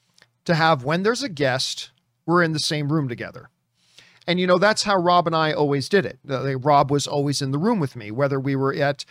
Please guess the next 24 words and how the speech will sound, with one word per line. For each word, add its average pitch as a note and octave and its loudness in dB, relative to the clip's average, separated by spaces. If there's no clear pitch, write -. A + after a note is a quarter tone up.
you D#3 0
know, D3 2
my D3+ 0
little C#3+ 2
home A3 0
studio G#3 2
or E3+ 6
whether C#3 2
we C3 0
were B2+ 0
at B2 -4
the - -12
stream A3 -2
studio, G3 0
whatever, D3+ 2
we D3+ -4
were D3 2
always C#3 2
in C#3 -6
the C3 -4
same D3 -2
room A3+ -2
together. C3 -2
Now, D#3 -2